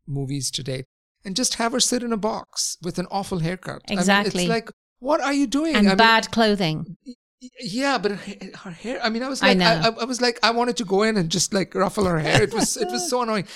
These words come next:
Speaker 1: But, you know, you have, you have goddamn Charlize Theron, you have goddamn Helen Mirren, you have, you know, uh,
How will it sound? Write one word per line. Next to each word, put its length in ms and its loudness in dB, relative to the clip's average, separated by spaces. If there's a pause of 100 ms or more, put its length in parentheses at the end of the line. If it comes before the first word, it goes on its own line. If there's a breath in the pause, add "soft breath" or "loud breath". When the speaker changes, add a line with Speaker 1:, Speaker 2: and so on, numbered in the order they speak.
(240 loud breath)
Speaker 1:
But, 180 0
you 80 2
know, 240 0
you 260 0
have, 220 -2
you 140 -2
have 140 -4
goddamn 380 -2
Charlize 360 0
Theron, 240 -2
you 120 0
have 120 -2
goddamn 460 -2 (120)
Helen 300 -4
Mirren, 400 -6
you 240 -6
have, 400 -6 (540)
you 180 -4
know, 400 0 (300)
uh, 400 0